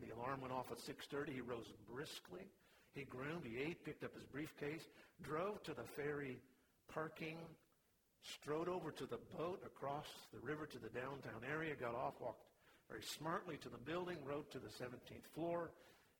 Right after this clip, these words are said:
entered his cubicle, opened his briefcase, and sat down at his chair precisely at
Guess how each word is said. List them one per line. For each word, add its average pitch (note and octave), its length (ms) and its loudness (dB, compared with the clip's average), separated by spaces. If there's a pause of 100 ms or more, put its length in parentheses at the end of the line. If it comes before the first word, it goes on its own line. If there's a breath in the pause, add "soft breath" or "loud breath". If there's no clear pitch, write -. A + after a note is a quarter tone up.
(120)
entered G3 280 2
his C3+ 200 2 (100)
cubicle, G3 540 2
opened C#3 260 2
his A2 140 -2
briefcase, F3 680 -2 (220)
and A2+ 80 -12 (160)
sat C#3+ 280 2
down D#3+ 380 0 (180)
at A#2+ 80 2
his A2+ 340 -4 (520 loud breath)
chair E3+ 400 2 (360)
precisely G3 840 2
at F#3+ 60 0